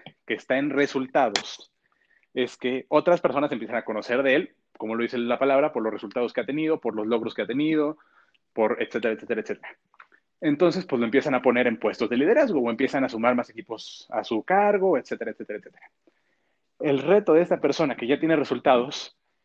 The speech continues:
es que cada vez que empe-, em-, entra a una, a una nueva posición con nuevos equipos, pues empieza desde cero. O sea, es importante recalcar que porque hayas llegado a un nivel dos, a un nivel tres,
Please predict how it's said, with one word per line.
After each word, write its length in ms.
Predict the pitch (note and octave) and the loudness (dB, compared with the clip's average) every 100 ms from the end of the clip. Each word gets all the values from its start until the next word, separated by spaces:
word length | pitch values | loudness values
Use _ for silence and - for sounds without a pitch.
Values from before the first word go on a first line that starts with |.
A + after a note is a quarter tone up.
| - | -2
es 340 | C#3 C#3+ - | 2 2 -2
que 180 | - E3+ | -8 -6
cada 340 | - G#3 B3+ | -2 0 2
vez 280 | G#3+ G3+ G3 | 2 0 -2
que 80 | D3+ | -6
empe-, 200 | B2+ C#3 | -4 -4
em-, 140 | C3+ C3 | -4 -2
entra 260 | D3+ D#3+ D#3+ | -2 0 0
a 40 | |
una, 120 | C#3+ | 2
a 360 | D3 C#3+ B2 C3 | 0 0 -2 -2
una 160 | C3+ C#3 | -2 0
nueva 180 | C#3 | 0
posición 640 | - A2 A2 B2 B2 A#2 G2+ - - | -2 -8 -6 -2 -2 -2 -8 -16 -12
con 100 | A2 | -6
nuevos 200 | B2 C3+ | -4 -4
equipos, 480 | - - - - - _ _ _ _ - | -6 -10 -8 -12 -14 _ _ _ _ -8
pues 120 | B2+ | -4
empieza 280 | - E3+ A#3+ | 0 2 4
desde 160 | D#3 | 2
cero. 340 | - E3+ B3+ B3+ | 0 0 0 -2
O 60 | |
sea, 300 | - B2+ A#2+ _ - _ | 0 -2 -2 _ -20 _
es 160 | - D#3 | -2 -2
importante 420 | E3+ D#3 D3+ D3 | 0 0 2 2
recalcar 380 | D#3+ C3+ A#2+ C3+ | 2 0 2 0
que 240 | C#3 D3 - | 0 -2 0
porque 260 | C#3+ C3 F3+ | 0 2 4
hayas 180 | G3+ F3+ | 6 4
llegado 260 | D3 D#3 | 2 2
a 40 | D#3+ | 2
un 100 | D3+ | 2
nivel 260 | C#3 C3+ | 2 2
dos, 220 | B2+ C3+ | 0 0
a 60 | C3+ | 0
un 80 | B2+ | -2
nivel 240 | B2+ A#2 | 0 -2
tres, 480 | A#2 G#2+ G#3 - - | -2 -2 -4 -8 -20